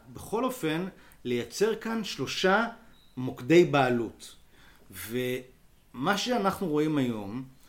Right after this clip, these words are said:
זה עולם שבו היתירות כבר נגענו בה, היא, היא, כמות הגז שעומד לרשות המדינה,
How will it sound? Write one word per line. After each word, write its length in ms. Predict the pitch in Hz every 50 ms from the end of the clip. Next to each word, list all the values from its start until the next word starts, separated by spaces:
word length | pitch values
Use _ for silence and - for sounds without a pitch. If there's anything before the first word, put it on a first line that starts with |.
| - - - _ -
זה 220 | 110 - 120 135
עולם 360 | 127 127 135 170 208 214 208
שבו 580 | - - - 135 127 151 175 170 139 - - - - - - - - - - - - - - _ - _ - - - - -
היתירות 600 | 127 131 123 127 - 135 131 156 165 165 - -
כבר 180 | 131 127 123
נגענו 380 | 123 120 107 120 113 107 110 98 101
בה, 220 | 110 107 110 131 156 - - - - - - -
היא, 320 | - 110 117 117 117 117 -
היא, 500 | 117 113 113 110 110 110 110 110 92 - - - - - - - - - - -
כמות 300 | - 120 131 139 135 139
הגז 460 | 117 110 147 160 160 - - - - -
שעומד 320 | - - 127 120 120 120
לרשות 280 | 120 120 - - 120 -
המדינה, 460 | 123 120 107 113 113 120 127 123